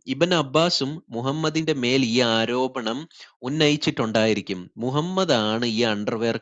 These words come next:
കട്ടെടുത്തത് എന്ന് ഒരു ആരോപണം, ഏം, ശരിക്കും പറഞ്ഞാൽ ഇബ്ൻ അബ്ബാസും ഉന്നയിച്ചിട്ടുണ്ടായിരിക്കും. അതുകൊണ്ടാണ് ഇബ്-, ഇബ്ൻ അബ്ബാസിന് ഈ കാര്യം ഓർമ്മയിലുള്ളത്.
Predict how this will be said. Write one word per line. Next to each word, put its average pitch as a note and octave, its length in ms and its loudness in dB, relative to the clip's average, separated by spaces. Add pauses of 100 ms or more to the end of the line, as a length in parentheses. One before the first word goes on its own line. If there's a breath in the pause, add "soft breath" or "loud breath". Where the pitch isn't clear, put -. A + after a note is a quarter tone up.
കട്ടെടുത്തത് G2+ 640 -4
എന്ന് G2 460 -2 (360 loud breath)
ഒരു A2+ 180 2
ആരോപണം, G#2+ 920 0 (440 loud breath)
ഏം, B2+ 800 0
ശരിക്കും F3 440 2
പറഞ്ഞാൽ E3+ 340 2
ഇബ്ൻ F3+ 240 2
അബ്ബാസും F#3 520 0
ഉന്നയിച്ചിട്ടുണ്ടായിരിക്കും. C#3+ 1040 0
അതുകൊണ്ടാണ് D#3+ 480 -2
ഇബ്-, C#3 380 -2
ഇബ്ൻ E3 280 0
അബ്ബാസിന് D#3 680 0 (380 loud breath)
ഈ D#3+ 300 -4
കാര്യം C#3+ 460 2
ഓർമ്മയിലുള്ളത്. A#2+ 1080 2